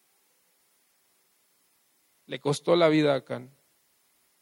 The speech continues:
Saúl debía destruir a los amalecitas y todas sus posesiones, pero dejó con vida al rey Agag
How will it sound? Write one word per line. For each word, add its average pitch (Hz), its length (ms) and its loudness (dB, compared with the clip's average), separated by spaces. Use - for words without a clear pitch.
Saúl 220 420 4
debía 226 260 4
destruir 208 460 2
a 202 60 4
los 190 180 -2
amalecitas 170 800 0
y 170 60 -8
todas 190 280 4
sus 180 180 -6
posesiones, 160 1040 -6
pero 156 180 2
dejó 156 260 -2
con 170 200 0
vida 170 220 2
al 160 100 -2
rey 160 400 -2
Agag 151 440 -4